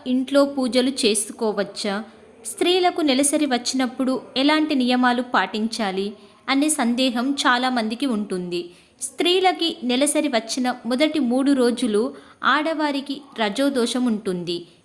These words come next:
కాబట్టి మొదటి మూడు రోజుల వరకు ఎటువంటి పూజా కార్యక్రమాలను నిర్వహించకూడదు. నాలుగవ రోజున ఇంట్లో దీపారాధన చేసుకోవడానికి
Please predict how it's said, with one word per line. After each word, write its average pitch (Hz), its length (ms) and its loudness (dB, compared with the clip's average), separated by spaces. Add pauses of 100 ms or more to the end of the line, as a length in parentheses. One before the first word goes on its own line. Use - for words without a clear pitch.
(120)
కాబట్టి 240 600 0 (280)
మొదటి 311 340 2
మూడు 294 320 4
రోజుల 277 400 4
వరకు 226 500 0 (300)
ఎటువంటి 330 500 0
పూజా 269 500 0
కార్యక్రమాలను 226 1000 -2 (120)
నిర్వహించకూడదు. 226 1200 -2 (520)
నాలుగవ 302 500 0
రోజున 262 680 -2 (580)
ఇంట్లో 302 400 2
దీపారాధన 240 800 0
చేసుకోవడానికి 233 1300 -2